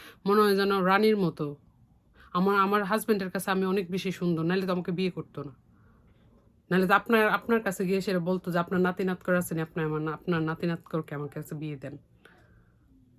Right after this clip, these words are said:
আমার, আমার হাজব্যান্ডের চোখেও আমি সুন্দর, আমার মেয়ের চোখে তো আরো বেশি। আমার ফ্যামিলির আমার চেহারা নিয়ে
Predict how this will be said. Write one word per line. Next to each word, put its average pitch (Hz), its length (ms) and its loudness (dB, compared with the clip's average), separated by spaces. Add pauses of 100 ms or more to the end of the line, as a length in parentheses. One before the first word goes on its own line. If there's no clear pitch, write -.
আমার, 190 260 2
আমার 202 220 0
হাজব্যান্ডের 214 540 -4
চোখেও 226 360 -2
আমি 226 160 2
সুন্দর, 254 480 2
আমার 190 200 0
মেয়ের 190 320 0
চোখে 175 220 -4
তো 180 100 -4
আরো 180 240 2
বেশি। - 380 -4 (2000)
আমার 220 280 6
ফ্যামিলির 226 520 0
আমার 190 240 0
চেহারা 196 520 0
নিয়ে 185 500 2